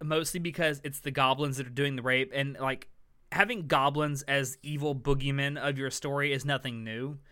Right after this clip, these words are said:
Like, it's been done for hundreds and hundreds of years throughout, like, mythological fiction. Um, so I actually think it was very appropriate to establish, establish very quickly how bad these goblin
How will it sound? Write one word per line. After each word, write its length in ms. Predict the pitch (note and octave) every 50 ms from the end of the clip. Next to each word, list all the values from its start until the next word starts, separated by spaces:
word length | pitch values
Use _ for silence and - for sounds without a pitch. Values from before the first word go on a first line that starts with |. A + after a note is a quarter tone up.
| - _ -
Like, 160 | A#2+ C3 A#2+
it's 140 | C#3+ C3+ -
been 160 | D3 D#3 C#3
done 260 | B2+ C3+ B2+ C3 C3+ C3
for 240 | - - A#2+ A#2
hundreds 480 | A#2 A2+ - C#3 C3+ C3 C3 C#3 C3+ B2
and 100 | C#3 B2+
hundreds 380 | B2 C3 C3 C3 C3 C3 B2+ B2+
of 140 | A#2+ A2
years 320 | A#2 A#2+ B2 B2+ C3+ B2 -
throughout, 320 | - C3 B2+ A#2+ B2 B2
like, 220 | A#2+ A#2+ A#2 - B2+
mythological 580 | C3 B2+ A#2+ B2+ B2 A#2+ B2 B2 C3+ B2 A#2+ A2
fiction. 400 | - B2+ A#2+ - - C#3 C3+ C#3 - _ _ - - - - - _ _ _ -
Um, 480 | C3+ C#3 C3 B2 A#2+ A2+ A2 A2+ B2 - - _ _ _ _ _ _ _ _ _ _ _ _ _ _ _ _ _ _ _ _ _ _ _ _ -
so 160 | - - F#3
I 80 | F3+
actually 380 | F#3 F#3+ A#3+ G4 - - F4 D#4
think 120 | B3 A#3
it 80 | F#3+ E3
was 140 | D#3 C#3+ B2+
very 280 | C3+ C#3 C#3 C3+ C3+ C3+
appropriate 800 | C3 C3+ - C#3 C3+ C3+ C3 C3 - C3+ C3 B2+ B2+ - -
to 180 | - - C3+ B2+
establish, 920 | B2 - - - C#3+ C3 B2+ B2+ B2+ C3+ C3 B2 A#2+ - - - - - - - - _ _ _ _ _ _ - - - - - - _ _ _ _ _ _ _ _ - - - - D#3+ D#3+ - - -
establish 560 | D#3 - - G#3 G#3 A3 G#3 G3 D#3+ - - -
very 300 | C#3+ B2+ F#3+ G3+ F3+ D3
quickly 600 | C#3 - - F3+ - - - A#2+ G#2+ G#2 G#2 - - - _ -
how 220 | - E3 D#3+ D3+
bad 500 | D3 B2 D3 C3+ C3 C3+ C#3 C#3 C3 C3
these 600 | - C3 B2+ B2+ B2+ A#2+ - - - - - - _ _ _ C3+
goblin 600 | C#3+ C3+ B2+ C3 C3 C3+ C3 B2+ B2 B2 A#2+